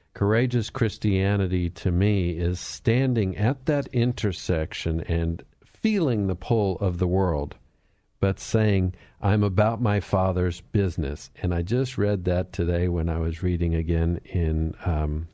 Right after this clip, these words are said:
John chapter five. Jesus was so much about his Father's business. So, courageous Christianity, what does it mean to you?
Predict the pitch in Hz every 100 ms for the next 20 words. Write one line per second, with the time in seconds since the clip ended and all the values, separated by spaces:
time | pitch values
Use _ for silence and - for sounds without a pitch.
0 | - 98 87 92 98 95 85 - 85 -
1 | 90 87 82 - - - - 95 90 92
2 | 87 85 - - - 131 131 110 - -
3 | 87 85 87 87 92 - 110 95 - 80
4 | 78 78 85 - - 104 90 - - -
5 | - _ _ _ _ _ - - 120 90
6 | 85 - - 113 110 120 110 - - 101
7 | - 98 87 80 69 64 - _ _ _
8 | _ _ 120 147 165 135 95 92 90 85
9 | - 69 67 78